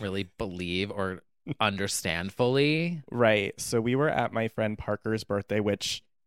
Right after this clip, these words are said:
Speaker 2: literally two years later, it's still his birthday.
Speaker 1: <laughs>
Speaker 2: Happy birthday, Parker.
Speaker 1: That happens.
Speaker 2: <laughs> The concept of a birthday is, you know, every year it's your day of birth. And we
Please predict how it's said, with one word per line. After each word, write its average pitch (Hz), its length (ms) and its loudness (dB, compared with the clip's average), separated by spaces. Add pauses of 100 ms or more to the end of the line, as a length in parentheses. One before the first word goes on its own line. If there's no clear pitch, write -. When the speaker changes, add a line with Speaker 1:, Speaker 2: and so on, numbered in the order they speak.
Speaker 2:
literally 101 420 2
two - 180 -4
years 113 240 2
later, 110 240 4
it's - 160 -4
still 107 280 -2
his 107 120 0
birthday. 107 520 0
Speaker 1:
<laughs> - 40 -6
Speaker 2:
Happy 175 200 4
birthday, 139 320 4
Parker. 156 360 6
Speaker 1:
That 151 280 8
happens. - 640 0
Speaker 2:
<laughs> - 40 8 (960)
The - 80 0
concept 117 340 4
of 113 80 -2
a 113 60 0
birthday 98 400 0
is, 101 160 -2
you 107 80 -2
know, 98 240 0
every 104 240 0
year 92 180 0
it's - 180 -6
your 95 160 -2
day 92 180 -2
of 92 100 -4
birth. 95 240 -2 (420)
And 131 500 6
we 139 840 2